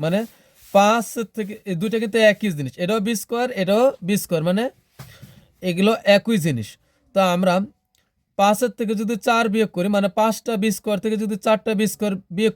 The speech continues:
করি, থাকবে হলো একটা বি স্কয়ার। কিন্তু এখানে পাঁচ হইলে বড়, আমরা সবসময় যোগ বিয়োগের সময় দেখব কে বড়, তার চিহ্ন যা, যা থাকবে আমরা ওই চিহ্নটাই রাখবো। তো এখানে হলো পাঁচ বড়, তো আমরা পাঁচের চিহ্ন হলো মাইনাস,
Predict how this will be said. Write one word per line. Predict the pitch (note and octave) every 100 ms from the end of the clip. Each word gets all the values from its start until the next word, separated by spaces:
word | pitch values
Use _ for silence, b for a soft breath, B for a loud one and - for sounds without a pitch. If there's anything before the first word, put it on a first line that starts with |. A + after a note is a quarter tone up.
| F#3
করি, | G3 B3+ _ _ b b b G3+
থাকবে | G3+ F#3 G#3
হলো | A3 A3
একটা | A3 F#3
বি | F3 -
স্কয়ার। | C#3+ A2 - _ _ _ G#3
কিন্তু | G3+ A#3+ G#3
এখানে | G#3 A3 -
পাঁচ | A3 A#3 -
হইলে | G#3 F#3 F#3
বড়, | D3+ D3 F#3
আমরা | G#3 G3+
সবসময় | A3+ - A#3 A#3 C#4 - b b D3
যোগ | D3+ A3 G3
বিয়োগের | A3 G#3+ G#3+ G#3+
সময় | G#3+ G#3
দেখব | A3 A#3 -
কে | C4 B3+ G3+
বড়, | D#3+ A#2 C3+ _ _ _ _ -
তার | F#3+ A3 G#3+
চিহ্ন | B3 A3+ A3+ G3
যা, | A3 - _ - F3+ D3+
যা | F#3 F#3+
থাকবে | G#3+ A3 G3
আমরা | F3+ A3 G#3+
ওই | G3+ -
চিহ্নটাই | G3+ G3 G3 B3+ A#3 F3
রাখবো। | B2 A2+ C#3 _ _ b b b
তো | F3+
এখানে | F#3 G#3
হলো | A3 F#3+ A3
পাঁচ | G#3+ A#3 G3 F#3+
বড়, | G3 G#3 A#3+
তো | G3+
আমরা | F#3 F#3 -
পাঁচের | G#3 G3+ A#3+ G3
চিহ্ন | A3 G3+
হলো | A3 B3+ C#4+ _ _ _ _ _ _ _ _ _ E3+
মাইনাস, | E3+ F#3 G#3 C4